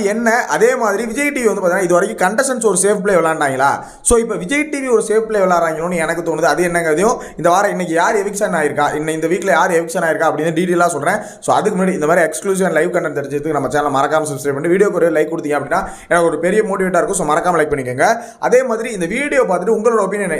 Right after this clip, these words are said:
எனக்கு ஒரு கெஸ்ஸிங் இருக்கு, அது கரெக்டா ஆச்சுன்னா கண்டிப்பா அடுத்த வாரம் வேற மாதிரி இருக்கும். So அது கரெக்டா நடந்தது, உங்களோட ஒப்பீனியன் என்ன, அதை கேட்டுட்டு உங்களோட ஒப்பீனியன் என்ன அப்படின்னு மறக்காம கமெண்ட்ல போட்டுருங்க. சரியா, நான் சொல்றதை கேட்டுட்டு. So ஃபர்ஸ்ட் இவங்க என்ன பண்ணிருக்காங்க அப்படின்னா இந்த வாரத்தோட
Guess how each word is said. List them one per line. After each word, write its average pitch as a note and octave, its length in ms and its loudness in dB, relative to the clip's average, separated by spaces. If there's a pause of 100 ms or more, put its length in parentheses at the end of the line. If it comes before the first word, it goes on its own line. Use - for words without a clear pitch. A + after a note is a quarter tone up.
எனக்கு D#3+ 200 0
ஒரு C#3+ 120 -4
கெஸ்ஸிங் A3 320 0
இருக்கு, F3+ 200 2 (140)
அது C#3+ 60 -2 (120)
கரெக்டா G3 420 -2
ஆச்சுன்னா G#3 120 -2 (200)
கண்டிப்பா F#3 320 0
அடுத்த D#3+ 180 -2
வாரம் D#3 320 0
வேற D#3+ 220 2
மாதிரி D#3+ 180 0
இருக்கும். D#3 260 2 (320)
So - 100 0
அது D#3 160 0
கரெக்டா A3 340 0
நடந்தது, G#3 380 0
உங்களோட A3+ 300 2
ஒப்பீனியன் G3 320 -2
என்ன, C#3 180 -2
அதை C#3 100 -2 (100)
கேட்டுட்டு A#3+ 400 0
உங்களோட G#3+ 300 0
ஒப்பீனியன் F#3+ 280 -2
என்ன F3+ 120 -2
அப்படின்னு E3+ 240 -2
மறக்காம C#3+ 340 0
கமெண்ட்ல C#3 280 0
போட்டுருங்க. A#2+ 280 -8
சரியா, C3+ 200 -2
நான் A2+ 120 -4
சொல்றதை C3 320 -2
கேட்டுட்டு. B2+ 280 0 (440)
So G#3 80 4 (100)
ஃபர்ஸ்ட் G#3 340 0 (200)
இவங்க F3+ 240 -2
என்ன B3+ 100 2 (100)
பண்ணிருக்காங்க G#3+ 460 2
அப்படின்னா D#3 240 0 (100)
இந்த F3+ 180 2
வாரத்தோட A#3 360 0